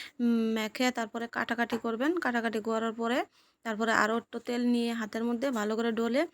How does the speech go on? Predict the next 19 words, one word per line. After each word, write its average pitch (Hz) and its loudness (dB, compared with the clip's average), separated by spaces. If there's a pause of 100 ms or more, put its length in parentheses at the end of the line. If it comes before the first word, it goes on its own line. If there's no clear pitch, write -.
(260)
তো - -16
হাতটা 214 -2
পরিষ্কার 233 -2
করে 202 -2
নেবেন। 190 -4 (800)
তো 214 -4
এইভাবে 214 -2
আমি 226 0
কাটে 233 -4
কেটে 247 -2
নিলাম 226 2
এগুলা, 233 -2 (1300)
ছোটো 247 -6
ছোটো 220 -4
করে 233 0
কেটে 233 -6
নিলাম। 226 -4
কেটে 233 -6 (1000)
এখন 226 -2